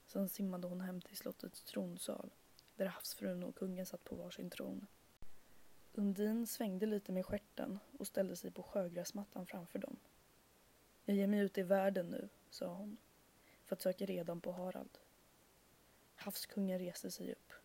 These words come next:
"Vem har sagt hans namn?" röt han. Men havsfrun nickade åt sin dotter. "Det är bra", sa hon. Havskungen satte sig igen. Han nickade han också.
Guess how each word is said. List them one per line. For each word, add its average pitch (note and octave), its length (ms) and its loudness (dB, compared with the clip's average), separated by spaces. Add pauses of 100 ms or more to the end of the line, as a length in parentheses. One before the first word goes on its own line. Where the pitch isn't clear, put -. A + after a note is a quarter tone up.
(960)
"Vem G#3 280 6
har F#3+ 140 6
sagt - 320 -2
hans F#3 260 -4
namn?" F3+ 380 -4 (240)
röt F#3+ 360 0
han. G3 240 -4 (760)
Men G3+ 140 2
havsfrun G3+ 580 2
nickade G3+ 360 0
åt F3+ 160 -4
sin F#3 160 -4
dotter. F#3+ 480 -8 (800)
"Det G3+ 120 -2
är G3+ 40 2
bra", F#3+ 300 0 (160)
sa - 180 -6
hon. G#3 200 -8 (1040)
Havskungen F#3+ 540 -2
satte F3+ 320 -6
sig F3+ 160 -6
igen. G3 280 -6 (600)
Han G#3+ 200 2
nickade G3 340 0
han F3+ 180 -2
också. - 360 -10